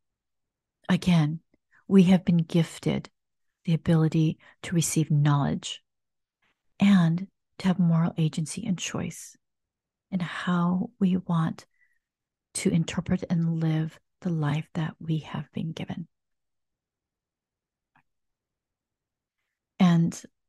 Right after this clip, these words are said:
and so as you're going through this exercise, I would love to know where you're at in your identity.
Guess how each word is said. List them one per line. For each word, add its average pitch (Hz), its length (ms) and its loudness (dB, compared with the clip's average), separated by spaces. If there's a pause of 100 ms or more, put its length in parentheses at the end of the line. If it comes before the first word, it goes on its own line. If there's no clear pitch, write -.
(2500)
and 180 160 6
so - 460 0 (1600)
as 190 220 2
you're 208 80 2
going 190 240 4
through 190 180 2
this 180 180 -2
exercise, - 540 -6 (100)
I 175 140 -10
would 196 160 -4 (140)
love 190 220 -4
to 233 100 -2
know - 320 -4 (320)
where 170 260 0
you're 160 300 -2
at - 360 -6
in 165 140 -6
your 165 120 -4
identity. - 600 -8